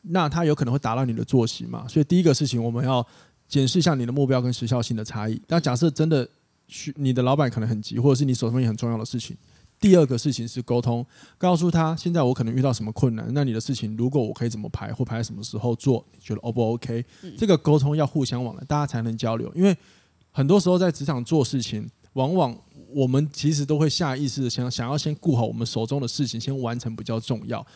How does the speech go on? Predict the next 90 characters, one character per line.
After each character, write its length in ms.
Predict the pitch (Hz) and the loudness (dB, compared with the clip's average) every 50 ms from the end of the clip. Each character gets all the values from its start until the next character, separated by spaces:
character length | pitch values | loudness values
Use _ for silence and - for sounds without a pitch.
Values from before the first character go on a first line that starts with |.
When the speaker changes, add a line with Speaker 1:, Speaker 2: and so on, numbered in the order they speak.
| - - | -14 -6
Speaker 1:
那 120 | - 151 | -2 2
会 100 | 143 175 | 2 4
忘 220 | 175 170 175 156 135 | 4 4 2 2 0
了 80 | 127 117 | -2 -4
这 120 | 113 156 147 | -4 -4 -4
个， 120 | 143 123 | -4 -4
有 100 | 113 113 | -4 -4
时 100 | 117 - | -4 -4
候 80 | 160 127 | -4 -2
会 80 | 143 | -2
忽 220 | 131 - - 139 143 | -2 -2 0 0 2
略 80 | 147 123 | 0 0
别 220 | - - 117 113 | 0 -4 -6 -6
人 100 | 113 110 | -6 -6
的 100 | 110 113 | -8 -10
感 200 | 110 113 107 - | -12 -14 -16 -16
受。 300 | - - - 117 104 104 _ _ - | -12 -8 -6 -8 -8 -8 _ _ -16
Speaker 2:
嗯。 200 | - 202 165 139 - _ _ - _ _ - | -14 -14 -14 -14 -16 _ _ -20 _ _ 0
Speaker 1:
但 140 | - 233 | 2 2
是 140 | 208 214 240 | 2 2 2
呢， 160 | 220 202 185 | 2 2 2
如 160 | 175 151 156 170 | 4 4 4 6
果 160 | 202 190 147 | 6 6 6
有 180 | 135 123 117 | 6 4 2
一 60 | - 156 | 2 2
些 120 | 147 135 | 0 0
老 140 | 139 123 131 | 0 0 -2
板 140 | 135 120 117 | -2 -2 -4
真 100 | 120 135 | -4 -2
的 80 | 139 131 | -2 -2
很 100 | 123 110 | -2 -4
机 200 | 104 - 120 123 | -6 -10 -10 -10
车 240 | 120 - 127 113 113 | -8 -6 -4 -4 -4
的， 180 | 113 117 - 139 _ _ _ _ _ _ _ _ _ _ _ _ - | -4 -6 -10 -12 _ _ _ _ _ _ _ _ _ _ _ _ -4
那 480 | - 160 156 147 143 139 135 131 127 131 - | 0 0 2 2 2 2 2 0 -2 -4 -2
我 160 | - 156 143 | 2 2 4
没 120 | 139 165 | 8 8
有 60 | 208 185 | 8 8
办 120 | 202 196 | 8 6
法 100 | 175 151 | 4 4
叫 140 | - 202 175 | 4 4 4
你 80 | 135 | 4
离 180 | 123 120 123 135 | 4 4 4 2
职 240 | 151 143 - 127 120 | 2 2 -2 -2 -2
嘛， 180 | 117 117 110 113 | -2 -4 -4 -4
对 120 | 117 127 | -2 0
不 20 | 127 | 0
对？ 120 | 131 120 | 0 2
Speaker 2:
嗯。 20 | 123 | 2
Speaker 1:
但 140 | 165 170 170 | 2 2 4
是 100 | 180 185 | 4 4
我， 220 | 160 147 147 143 | 4 4 2 2
我 160 | 139 156 170 | 4 4 4
也 100 | 196 170 | 4 4
可 120 | 135 - 180 | 4 2 0
以 40 | |
同 220 | 156 - - 135 135 | 0 0 -2 0 2
理 100 | 139 139 | 2 2
你， 120 | 139 131 117 | 2 2 0
这 140 | - 180 147 | 2 2 2
很 100 | 127 117 113 | 2 0 0
困 180 | - - 151 | 2 2 2
难， 160 | 123 117 113 | 2 2 -2
我 80 | 117 120 | -4 -4
们 100 | 120 120 | -4 -2
刚 120 | 120 143 143 | -2 -2 -2
刚 80 | 165 | -2
讲 100 | 156 139 | -2 -2
的 60 | 113 120 | -4 -4
方 160 | - 135 147 | -4 -2 -2
法 80 | 135 | -2
就 80 | 113 117 | -2 -4
不 80 | - 123 | -6 -10
适 220 | - - - 123 | -8 -6 -4 -2
用。 180 | 117 117 113 - _ - _ - | -2 -2 -4 -6 _ -20 _ -8
Speaker 2:
嗯。 60 | 220 | -4
Speaker 1:
那 60 | 180 | -4
或 320 | 160 - - - 220 160 123 | -4 -4 0 4 4 4 4
许 320 | 120 - - 117 110 - - | 4 0 -6 -10 -10 -10 -10
你 120 | - 131 | -10 -6
就， 260 | 120 139 151 143 131 - - _ _ - - - _ _ _ _ _ _ - | -2 -2 0 -2 -2 -4 -10 _ _ -20 -20 -20 _ _ _ _ _ _ -6
我 100 | - 135 | -4 0
这 80 | - | 4
边 100 | 196 226 | 6 6
只 80 | 196 156 | 6 4
能 100 | 131 131 | 4 2
跟 100 | 131 175 | 2 2
你 100 | 190 156 | 2 2
分 240 | 127 113 139 139 151 | 2 2 0 0 2
享 220 | 143 147 127 113 | 0 0 -2 -2